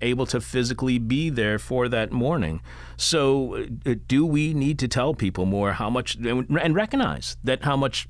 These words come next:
we love other people and how much, uh, people have saved us? Because, you know, prior to the pandemic, we were all focusing on, you know, the loneliness that has been imposed upon us by, among ano-, many things, uh, neoliberalism.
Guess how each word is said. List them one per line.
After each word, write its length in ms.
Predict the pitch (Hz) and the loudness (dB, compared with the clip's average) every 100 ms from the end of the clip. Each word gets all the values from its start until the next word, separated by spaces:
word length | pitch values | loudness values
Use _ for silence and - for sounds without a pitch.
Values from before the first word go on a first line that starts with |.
| - | -8
we 240 | 123 135 | 0 0
love 280 | 120 143 180 | 2 0 0
other 180 | 107 98 | 0 0
people 340 | 110 107 117 | 0 0 0
and 120 | 113 | 0
how 120 | 120 131 | 0 0
much, 240 | 135 - - - - - | 0 -2 -10 -14 -14 -6
uh, 280 | 120 117 120 - | -2 0 0 -2
people 260 | 151 135 | 0 2
have 180 | 123 127 | 2 0
saved 400 | - 147 214 160 | 0 2 0 0
us? 220 | 85 - | 0 -2
Because, 400 | - 117 127 123 - - - - | -2 -2 0 -2 -4 -14 -16 -14
you 80 | - | -6
know, 220 | 127 113 - | -6 -6 -6
prior 300 | - 131 220 | -2 2 2
to 80 | 123 | 2
the 120 | 113 | -2
pandemic, 640 | - 135 113 110 107 156 - - - - 123 117 | 0 0 2 4 2 2 -2 -6 -8 -6 -2 0
we 160 | 135 151 | 2 4
were 100 | 147 | 4
all 140 | 151 | 2
focusing 500 | 151 151 143 127 139 | 2 2 2 0 2
on, 240 | 135 135 | 2 2
you 80 | 143 | 2
know, 140 | 113 117 | 0 0
the 400 | 120 117 - 113 104 95 | 0 -2 -4 -14 -12 -4
loneliness 640 | 92 117 120 139 151 - | 0 2 4 4 2 0
that 140 | 110 98 | 0 0
has 180 | 95 | -2
been 160 | 98 107 | 0 2
imposed 400 | 101 107 113 113 | 2 2 0 0
upon 280 | 120 120 127 | -2 0 0
us 140 | 143 | 0
by, 340 | - 95 92 92 | 0 0 0 2
among 260 | 98 98 92 | 2 2 2
ano-, 300 | 92 98 107 | 2 0 -2
many 460 | 101 98 113 160 135 | 0 4 4 2 0
things, 340 | 90 107 147 | 0 0 -2
uh, 180 | - 92 | -2 0
neoliberalism. 1000 | 95 107 98 92 101 101 107 113 143 160 | 2 2 2 2 0 0 0 0 0 -2